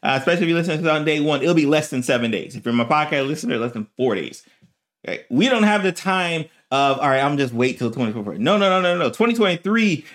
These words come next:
is, is gone. Like, twenty, like, that, like, if you were supposed to do something, you were supposed to do it. That's okay. You didn't do what you're supposed to do.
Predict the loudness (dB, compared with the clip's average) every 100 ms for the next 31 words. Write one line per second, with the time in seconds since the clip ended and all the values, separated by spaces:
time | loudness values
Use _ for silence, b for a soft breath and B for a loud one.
0 | B 0 0 2 0 0 0 2 2 0
1 | -8 -2 -2 2 2 0 0 -2 -2 -2
2 | -2 -2 -8 _ _ _ 0 0 0 _
3 | 2 4 4 4 2 2 2 2 0 0
4 | 0 0 2 0 2 0 0 -4 _ _
5 | -2 0 0 0 0 0 2 2 2 0
6 | 2 2 0 -4 0 -2 0 -2 2 0